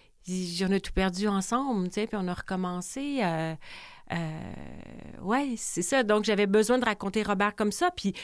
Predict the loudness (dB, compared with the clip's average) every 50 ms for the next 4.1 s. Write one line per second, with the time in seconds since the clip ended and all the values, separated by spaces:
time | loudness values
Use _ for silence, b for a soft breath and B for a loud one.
0 | B B -4 0 0 2 4 4 6 6 6 6 6 4 4 4 2 4 4 4
1 | 2 2 2 0 0 0 2 2 2 4 4 4 4 4 2 0 0 -2 -2 -2
2 | -2 -2 -2 0 2 2 2 2 2 2 2 2 2 2 2 2 2 2 2 0
3 | 0 -2 -6 -8 -4 -2 0 0 2 0 0 2 2 2 2 2 0 0 0 -2
4 | -2